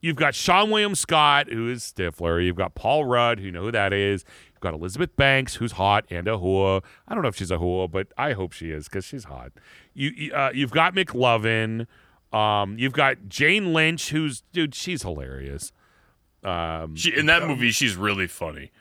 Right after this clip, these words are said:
Speaker 1: Oh, dude, dude, the, the, the hot dog scene. Come on, she's amazing.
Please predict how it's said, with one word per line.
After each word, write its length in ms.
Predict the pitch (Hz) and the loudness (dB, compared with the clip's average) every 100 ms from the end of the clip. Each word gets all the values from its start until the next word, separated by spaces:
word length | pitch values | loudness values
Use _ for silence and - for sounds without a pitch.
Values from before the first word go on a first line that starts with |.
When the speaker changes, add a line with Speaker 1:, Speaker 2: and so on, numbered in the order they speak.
| _ | _
Speaker 1:
Oh, 240 | 208 185 143 | 4 6 6
dude, 360 | 156 135 110 | 4 4 2
dude, 180 | 113 123 | -2 -2
the, 140 | 127 131 | -2 0
the, 180 | 139 | 0
the 140 | 123 117 | 2 0
hot 240 | 139 151 | 2 2
dog 220 | 175 165 | 2 2
scene. 380 | 143 175 160 160 | 0 -2 -2 -2
Come 180 | - 127 | -4 -2
on, 160 | 90 82 | -2 -4
she's 200 | 90 80 | -12 -14
amazing. 460 | 73 64 64 60 | -18 -18 -20 -20